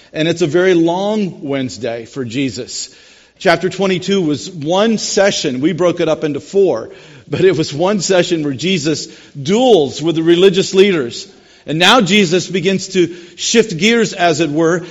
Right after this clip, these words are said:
and he shifts to another part of the audience that had gathered around him. And verse one tells us, "Then Jesus said to the crowd and to his disciples."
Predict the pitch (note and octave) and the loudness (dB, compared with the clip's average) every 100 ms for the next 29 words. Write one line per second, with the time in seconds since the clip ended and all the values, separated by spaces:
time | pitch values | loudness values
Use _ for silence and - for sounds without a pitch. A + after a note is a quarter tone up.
0 | - - F3 E3+ - A3 - G#3+ F#3 G#3 | -8 -2 0 0 0 0 2 2 4 2
1 | C4 - A#3+ A3 E3+ F3 F3 G3+ F#3 D#3+ | 2 0 0 2 2 2 2 2 2 0
2 | F3+ E3 D3 F3 F3+ F3 D#3+ D#3+ F3+ G3 | 0 0 2 2 2 2 2 0 -2 -2
3 | D3+ B2 C3+ C3+ F#3 F3 E3 D3+ G3+ A3+ | -2 -4 -6 -2 0 0 -2 -2 0 2
4 | E3 F3+ - - - - G3 G#3+ D3 E3+ | 0 -2 -10 -20 -12 0 4 4 4 -2
5 | - - - - C3+ G3+ A3+ B3 A3 D#3+ | -6 -14 -20 -8 4 4 6 2 0 -2
6 | F#3 A3+ E3+ F#3+ - G#3+ E3+ F3+ F#3 G3+ | 0 2 0 -2 2 2 2 0 0 0
7 | G3 G3 F#3 F3+ F#3 F#3 E3+ E3 F3 E3 | 2 2 0 0 -2 -2 -4 -4 -2 -2
8 | D#3+ A#2+ - | -2 -4 -8